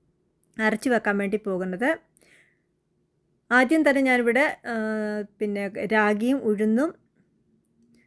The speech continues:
കുതിർത്ത് അര-, ആ, കഴുകി വാരി വെച്ചിട്ടുണ്ട്. ആ, പിന്നെ ചുമന്ന അവലാണ് എടുത്തിരിക്കുന്നത്, കട്ടിയുള്ള അവൽ. അതൊരു അഞ്ച് മിനിറ്റിന് മുന്നേ ഇവിടെ കുതിർത്ത് വെച്ചിട്ട് കഴുകി എടുത്ത് അരയ്ക്കാൻ വേണ്ടി പോവാണ്.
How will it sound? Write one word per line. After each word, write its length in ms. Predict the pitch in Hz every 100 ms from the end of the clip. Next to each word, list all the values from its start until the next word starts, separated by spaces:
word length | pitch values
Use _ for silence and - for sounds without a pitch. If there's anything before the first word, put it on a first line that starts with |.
| -
കുതിർത്ത് 380 | 226 226 220 -
അര-, 480 | - 233 214 - 240
ആ, 120 | 214 226
കഴുകി 240 | 214 233
വാരി 240 | 233 208 214
വെച്ചിട്ടുണ്ട്. 500 | 196 214 208 190 240
ആ, 460 | - - 214 202
പിന്നെ 460 | 190 208 196 196 202 - 233
ചുമന്ന 500 | - 226 226 254 277
അവലാണ് 420 | 220 220 214 208
എടുത്തിരിക്കുന്നത്, 540 | 202 - 208 202 226 254
കട്ടിയുള്ള 420 | 208 233 214 202
അവൽ. 220 | 190 202
അതൊരു 320 | 254 240 247 254
അഞ്ച് 300 | 262 285 339
മിനിറ്റിന് 360 | 247 220 220
മുന്നേ 260 | 202 202 208
ഇവിടെ 160 | 196
കുതിർത്ത് 440 | 214 202 202 196 233
വെച്ചിട്ട് 520 | 190 - 196 294 339 - - -
കഴുകി 460 | 220 208 220 247 -
എടുത്ത് 500 | 220 196 190 277 339 - _ _ _ -
അരയ്ക്കാൻ 400 | 202 190 214 208
വേണ്ടി 200 | 214 208
പോവാണ്. 600 | 220 196 185 185 190 320